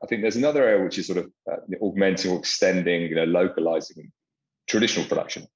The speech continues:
So we do a lot, a lot of this might be in sport, whether it's things like remote commentary or creating, you know, different graphics packages for a, um, for a, a, you know, host broadcast output, or, you know, even things like, you know, cropping a sixteen-by-nine, you know,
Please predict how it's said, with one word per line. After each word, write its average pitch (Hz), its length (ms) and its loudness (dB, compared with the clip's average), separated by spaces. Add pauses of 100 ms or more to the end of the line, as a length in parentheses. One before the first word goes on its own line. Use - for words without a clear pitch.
So 80 360 2
we 90 80 2
do 92 140 2
a - 20 6
lot, 87 160 4
a 92 40 4
lot 87 160 4
of 80 40 2
this 80 160 -2
might 80 160 -2
be 82 80 -2
in 76 80 -8
sport, 101 520 2
whether 78 200 0
it's - 140 -6
things - 180 -6
like 78 120 0
remote 78 260 -2 (140)
commentary 90 640 0 (300)
or - 160 -4
creating, 78 420 0
you 78 140 -2
know, 80 120 2
different - 300 -6
graphics - 460 0
packages 85 540 -2
for 85 220 4
a, 85 360 0
um, 80 180 -2
for 85 200 4
a, 80 280 0 (180)
a, - 40 -2 (480)
you 87 60 -10
know, 78 160 -2
host 82 240 0
broadcast 82 460 0
output, 80 520 2
or, 78 300 2 (360)
you 85 80 0
know, 90 60 4
even 98 240 4
things 90 220 2
like, 82 240 2
you 82 60 0
know, 78 80 0
cropping 82 580 0 (640)
a - 100 -2
sixteen-by-nine, 85 1080 0
you - 0 -
know, 82 220 0